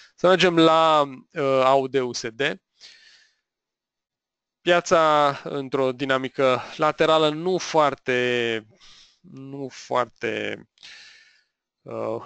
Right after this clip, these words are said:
încurajatoare, aș spune. Uh, e ceea ce se petrece de obicei când, uh, um,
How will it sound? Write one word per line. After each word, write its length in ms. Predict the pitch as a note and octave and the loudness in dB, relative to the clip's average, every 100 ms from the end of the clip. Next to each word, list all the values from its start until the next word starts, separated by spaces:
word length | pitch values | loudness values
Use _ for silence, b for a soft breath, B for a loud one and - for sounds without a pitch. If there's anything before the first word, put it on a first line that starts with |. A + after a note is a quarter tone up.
| B | B
încurajatoare, 920 | C#3+ D3 D#3+ D3 C3+ B2+ - D#3 D#3 | -16 -2 2 2 2 -2 2 2 2
aș 120 | C3 - | 0 -4
spune. 580 | _ E3+ F#3+ F#3 F3+ - | _ -2 2 0 0 -2
Uh, 380 | D3 C#3+ C#3 C3+ C#3+ D3 | 2 4 2 0 _ -16
e 520 | C#3+ E3 E3 D#3 C#3 _ _ | 0 4 4 2 -2 _ _
ceea 200 | F3 E3+ | 0 2
ce 220 | - D3+ _ _ | -2 -10 _ _
se 280 | - - D3+ | -20 -6 -4
petrece 560 | C#3+ C#3 - D3+ - C3+ | -2 -2 -2 -2 -2 -4
de 140 | B2+ | 0
obicei 480 | C#3+ C3+ - C#3+ C3 | -2 -2 -2 0 -2
când, 400 | - B2+ A#2+ A#2 | -4 -6 -6 -4
uh, 220 | B2 A#2 A2 B B B B B | 0 0 -4 B B B B B
um, 640 | - A2+ A2+ A2 G#2+ G#2+ | -10 -6 -4 -6 -8 -16